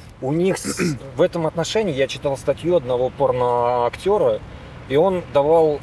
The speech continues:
э, попунктно требования к порноактеру. Так вот, один из пунктов. Э, тебе режиссер говорит команду «фас», и ты за тридцать секунд должен кончить.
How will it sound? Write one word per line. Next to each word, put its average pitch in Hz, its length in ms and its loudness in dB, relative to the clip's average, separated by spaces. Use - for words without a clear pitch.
э, 127 560 0
попунктно 180 680 0
требования 151 720 4
к - 100 -12
порноактеру. 147 720 -2
Так 156 180 0
вот, 156 180 2
один 139 280 0
из 160 80 -2
пунктов. 156 480 0
Э, 135 880 4
тебе 143 600 2
режиссер 143 640 2
говорит 139 440 2
команду 135 640 0
«фас», 202 340 4
и 156 80 2
ты 170 140 0
за 160 120 2
тридцать 160 380 -4
секунд 180 400 -2
должен 147 300 2
кончить. 127 400 -4